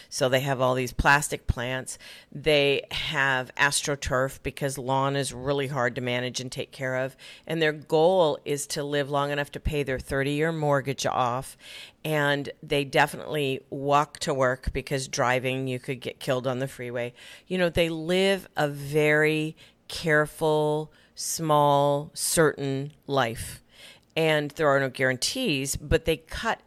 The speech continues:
every possible risk out of their life. And then there are people who live to the opposite extent of that, which I'm pretty much in that. They're an entrepreneur. They have to buckle in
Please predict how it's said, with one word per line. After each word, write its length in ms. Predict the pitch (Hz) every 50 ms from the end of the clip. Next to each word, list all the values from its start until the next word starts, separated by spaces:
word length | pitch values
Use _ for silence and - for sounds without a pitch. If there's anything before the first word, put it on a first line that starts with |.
| _
every 480 | 185 202 214 214 202 196 202 214 214 208
possible 920 | 196 _ - - 190 175 175 180 - - 180 147 147 156 143 135 135 131 - - - - - _ _ _
risk 640 | - 139 139 139 147 147 143 135 - - - - - - - _ -
out 220 | 139 135 131 127
of 160 | 127 123 -
their 180 | - 110 120 117
life. 420 | 90 85 92 - 143 - - - - _ _ - - - - - - _ _ -
And 240 | 180 180 180 180 165
then 260 | 185 175 180 196 214
there 180 | 240 247 240
are 60 | 220 190
people 460 | - - - 156 143 - 151 151 160
who 200 | - - 156 151
live 760 | 147 139 139 123 123 131 131 127 123 127 135 139 139 - -
to 120 | - -
the 140 | 147 151 139
opposite 500 | 143 175 214 - - 247 - - 143 123
extent 540 | 131 120 - - - - 135 127 127 127 -
of 140 | 131 120 -
that, 340 | 127 117 117 123 135 - -
which 160 | 147 135 -
I'm 240 | 127 117 135 135 147
pretty 320 | - - - 151 139 139
much 340 | 135 135 131 131 - - - - _
in 200 | - 131 127 127
that. 340 | 120 123 120 123 135 147 - _ - - - - - - _ _
They're 240 | 151 147 151 147 143
an 100 | 143 143
entrepreneur. 800 | 135 143 151 - 175 - - - 151 139 131 127 131 147 170 175 -
They 120 | - 135 139
have 240 | 143 131 127 -
to 240 | - 143 131 123 - - -
buckle 540 | 156 139 - - 151 147 - - 151 139 139
in 320 | 139 139 139 143 151 -